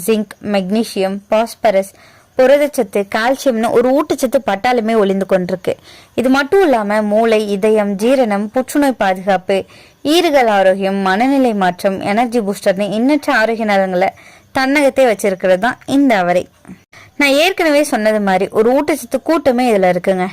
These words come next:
நார்ச்சத்து நிறைஞ்ச இந்த உணவுல உள்ள இதயத்தை பாதுகாக்கிற ஃப்ளவனாய்டு வகைகளும் இருக்கு. இதுல புரதம், நார்ச்சத்து, ஃபோலேட், நியாசின், பைரிடாக்சின், ரிபோஃப்ளோவின், தைமின், சோடியம், பொட்டாசியம்,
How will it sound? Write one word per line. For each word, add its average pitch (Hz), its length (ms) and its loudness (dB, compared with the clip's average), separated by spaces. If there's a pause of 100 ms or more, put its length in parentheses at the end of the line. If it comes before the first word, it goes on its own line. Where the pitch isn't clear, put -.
நார்ச்சத்து 269 520 0
நிறைஞ்ச 226 420 0
இந்த 202 240 0
உணவுல 208 260 2
உள்ள 175 280 0 (500)
இதயத்தை 311 500 0
பாதுகாக்கிற 202 560 0 (100)
ஃப்ளவனாய்டு 208 460 0
வகைகளும் 190 460 0
இருக்கு. 185 380 -2 (320)
இதுல 269 240 4
புரதம், 247 600 2
நார்ச்சத்து, 226 540 -2 (100)
ஃபோலேட், 233 440 2
நியாசின், 226 580 -2 (400)
பைரிடாக்சின், 247 800 0 (200)
ரிபோஃப்ளோவின், 226 800 0 (180)
தைமின், 233 520 -2 (140)
சோடியம், 226 580 0
பொட்டாசியம், 220 720 -2